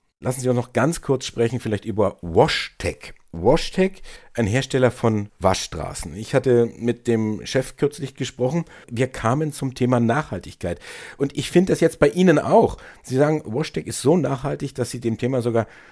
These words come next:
ein eigenes Webinar widmen am neunundzwanzigsten März. Warum?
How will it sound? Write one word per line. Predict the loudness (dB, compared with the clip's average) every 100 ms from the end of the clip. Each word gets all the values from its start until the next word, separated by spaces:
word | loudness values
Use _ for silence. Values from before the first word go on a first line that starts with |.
| -14
ein | -12
eigenes | -4 -4 -2 -4 -6 -4
Webinar | -2 0 0 0 -2 -6
widmen | -2 -2 0 -4 -4 -10 _ _
am | -2
neunundzwanzigsten | 0 2 2 -2 -2 -4 2
März. | 4 4 0 -6 -6
Warum? | 0 2 2 0